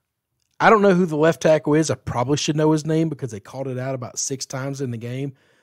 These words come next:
The dude had multiple false starts. If he didn't have a false start, he had a crucial holding call in, in big-time plays. I can't figure out how the offense, the one drive where they had to go a hundred and twelve yards to score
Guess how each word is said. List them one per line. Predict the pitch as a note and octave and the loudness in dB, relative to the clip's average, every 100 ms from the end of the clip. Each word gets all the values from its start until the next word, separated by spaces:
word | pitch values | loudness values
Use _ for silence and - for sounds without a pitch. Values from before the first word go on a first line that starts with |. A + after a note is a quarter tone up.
| _ | _
The | - | 0
dude | D3+ F#3 | 2 4
had | D#3 B2+ | 2 -2
multiple | A#2+ C3 D3+ E3+ E3 D3+ C3 | -4 0 4 4 2 -8 -6
false | - A2+ G2+ | -4 -6 -6
starts. | - G#2+ G#2 - | -10 -8 -8 -10
If | A2+ | -12
he | |
didn't | A#2 E3 E3+ | 0 2 2
have | D3+ | 2
a | C3 | 0
false | C3+ A#2+ | -2 -2
start, | - A#2+ A#2 | -2 -4 -4
he | |
had | A#2+ A2 | -4 -8
a | |
crucial | - - E3 - D3 | -8 0 0 0 -4
holding | C#3+ B2 A2+ | -2 -4 -6
call | A2 A#2 G#2+ G#2+ _ _ _ _ | -10 -6 -4 -4 _ _ _ _
in, | D3 D3 | -4 -4
in | D3 B2+ | -4 -4
big-time | G#2 C3 - B2+ A2+ | -4 -4 -4 -4 -4
plays. | C3 A#2 A2+ A#2 - _ _ _ _ | -4 -4 -2 -6 -10 _ _ _ _
I | - A3 | 2 2
can't | - A3+ F3 | 2 2 2
figure | - E3 C#3+ D3 | 2 0 2 0
out | B2+ | 0
how | - C3 | -4 -4
the | B2 A#2+ | -2 -2
offense, | A#2+ B2 - A2+ G#2+ - _ - | -2 -4 -6 -8 -10 -16 _ 0
the | D#3+ | 2
one | D#3+ G3+ G#3+ | 6 6 6
drive | E3 F3 D#3 C#3+ | 8 6 6 2
where | C#3 | -4
they | C3 A#2+ | -4 -6
had | C#3 C3+ | -8 -10
to | B2+ | -10
go | B2+ A#2 A2+ - | -8 -8 -12 -12
a | A#2+ | -14
hundred | - D#3 D#3+ D#3+ | -2 0 2 0
and | C3 | -2
twelve | B2 C#3+ C3+ C3 | -8 0 0 0
yards | B2+ B2 B2+ C3+ C3 | -4 -6 -6 -10 -12
to | - | -12
score | A#2+ - C3+ B2 C#3 | -8 -6 -6 -6 -8